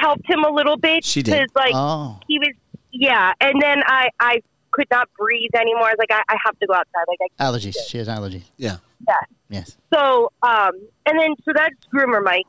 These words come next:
Speaker 1: Now, if you wanna go to,
Speaker 3: Groomer.
Speaker 1: uh,
Speaker 3: Ooh.
Speaker 1: Doctor Stepankevich, um,
Speaker 2: Oh.
Speaker 3: Oh.
Speaker 1: obviously Chapo was having some
Speaker 3: <laughs>
Speaker 1: issues
Speaker 3: Oh, the eye
Speaker 1: seeing,
Speaker 3: problem.
Speaker 1: right?
Speaker 3: Yes. Yes.
Speaker 1: Yeah.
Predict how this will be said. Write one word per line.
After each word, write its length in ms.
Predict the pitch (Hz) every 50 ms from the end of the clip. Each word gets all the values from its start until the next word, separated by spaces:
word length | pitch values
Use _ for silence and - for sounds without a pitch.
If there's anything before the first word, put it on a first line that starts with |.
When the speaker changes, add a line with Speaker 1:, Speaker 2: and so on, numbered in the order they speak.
| _ _ -
Speaker 1:
Now, 240 | 247 254 254 240 240
if 80 | 247 240
you 100 | 262 285
wanna 200 | 285 277 277 277
go 220 | - 277 254 247
to, 120 | 254 _ - -
Speaker 3:
Groomer. 480 | 262 247 240 233 220 214 - 139 113 139
Speaker 1:
uh, 200 | 247 233 220 214 208
Speaker 3:
Ooh. 160 | 180 - 262
Speaker 1:
Doctor 520 | 269 262 269 - - 262 226 208 202 196 214 208 - - _ _ - - -
Stepankevich, 640 | 254 240 - 226 214 208 - 214 196 180 185 185 - _ _ - _ _ _ -
um, 340 | - 220 208 196 190 180 131
Speaker 2:
Oh. 320 | 135 123 107 95 - - - _ _ _ _ _ _ -
Speaker 3:
Oh. 220 | 120 147 110 - - - _ _ -
Speaker 1:
obviously 760 | 254 277 294 - 302 302 - _ _ _ - 240 233 226 - - - - _ _ _ _ _ -
Chapo 640 | - 269 254 254 - 254 240 233 226 220 214 208 208 -
was 160 | 240 220 -
having 300 | - 233 220 208 202 196 -
some 160 | _ - 220 -
Speaker 3:
<laughs> 20 |
Speaker 1:
issues 380 | 226 247 - - - - 226 220
Speaker 3:
Oh, 140 | 233 233
the 120 | 190 175 175
eye 80 | 185 -
Speaker 1:
seeing, 100 | - 214
Speaker 3:
problem. 300 | 165 151 131 120 117 107 117
Speaker 1:
right? 240 | 143 - 190 202 196
Speaker 3:
Yes. 120 | - - _ _ _ -
Yes. 200 | 120 107 - -
Speaker 1:
Yeah. 180 | 269 233 196